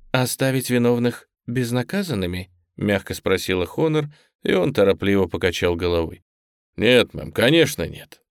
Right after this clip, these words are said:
Я насмотрелся на то, что вытворяла госбезопасность и с этими людьми, и с военнопленными, и с нашими же честными офицерами. Не по своей вине".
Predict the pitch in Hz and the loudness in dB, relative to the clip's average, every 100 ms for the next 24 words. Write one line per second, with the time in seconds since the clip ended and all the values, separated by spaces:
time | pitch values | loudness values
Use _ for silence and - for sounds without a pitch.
0 | _ _ - 101 110 107 107 - 110 98 | _ _ -2 2 4 4 0 0 0 2
1 | 120 120 - 92 92 92 110 - 98 95 | 4 2 2 -2 -2 2 0 0 -2 -2
2 | 90 92 101 98 90 95 95 90 92 90 | 2 2 4 4 2 0 0 0 0 0
3 | 95 107 95 90 85 - 95 - 147 123 | 2 2 2 -4 -6 -4 -4 0 2 2
4 | 117 117 113 101 104 107 90 87 90 87 | 0 2 2 2 2 2 2 -2 -6 -2
5 | 95 95 95 95 92 117 131 117 110 107 | 2 2 2 -2 0 2 2 2 2 2
6 | 92 87 - - 143 143 135 139 127 117 | 0 -2 -4 2 2 2 2 2 2 2
7 | 117 104 107 - 120 123 - 107 107 98 | 2 2 2 2 2 2 2 0 2 2
8 | 92 98 - 151 143 127 120 87 - _ | 0 -2 0 2 4 4 2 -2 -4 _
9 | _ _ _ _ _ - 87 101 101 107 | _ _ _ _ _ -4 0 0 0 2
10 | 110 110 92 82 82 - | 4 4 2 -2 -10 -18